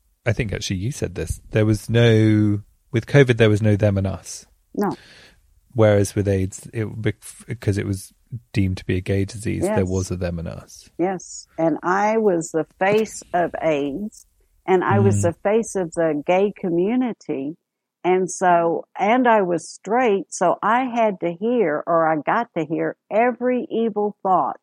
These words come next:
Speaker 2: that they thought about gay men and pedophiles, because they think all gay men are pedophiles. I'm like, "No, no,
Speaker 1: Yeah.
Speaker 2: no."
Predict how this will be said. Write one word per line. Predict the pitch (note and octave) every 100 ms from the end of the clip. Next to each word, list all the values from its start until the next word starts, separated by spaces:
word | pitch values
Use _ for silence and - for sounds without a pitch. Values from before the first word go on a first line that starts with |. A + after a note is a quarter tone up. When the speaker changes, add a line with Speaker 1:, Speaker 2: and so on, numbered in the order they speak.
| -
Speaker 2:
that | D3 -
they | D#3+ E3+ -
thought | F3+ D#3 C3 -
about | D3+ D3 D3 - D#3+
gay | E3+ F3+
men | F#3+ F3 F3 B3 - _ _ _ _ _ _ _ _ _ -
and | - - F3+ F3+ F3+ F3+ F3+ E3+ - _ _ _ _ -
pedophiles, | C4 A3 G#3 F3+ F3 F#3+ A3+ -
because | E3 F#3 E3+
they | F#3
think | F#3 G3 F3+
all | F3+ F#3
gay | F3+ F#3+
men | F#3+ F#3+
are | -
pedophiles. | - G3+ F3 D#3 D3+ D#3 F#3 E3
I'm | E3 F3
like, | F3+ -
"No, | - A3 B3
no, | A#3+ A3
Speaker 1:
Yeah. |
Speaker 2:
no." | G#3 G3 D#3+